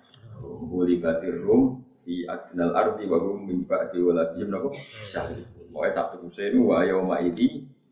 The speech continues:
yafrahul mu'min binasrillah. Mulane ngaji. Mulane kitabiah,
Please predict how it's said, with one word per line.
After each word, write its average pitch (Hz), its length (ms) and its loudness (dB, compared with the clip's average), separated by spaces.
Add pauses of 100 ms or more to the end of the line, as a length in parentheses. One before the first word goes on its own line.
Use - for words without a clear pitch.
yafrahul - 800 6 (360)
mu'min - 600 -6 (400)
binasrillah. 85 1040 -4 (480)
Mulane 85 560 -2 (420)
ngaji. 80 440 -16 (420)
Mulane 92 260 -6 (1040)
kitabiah, 101 1120 4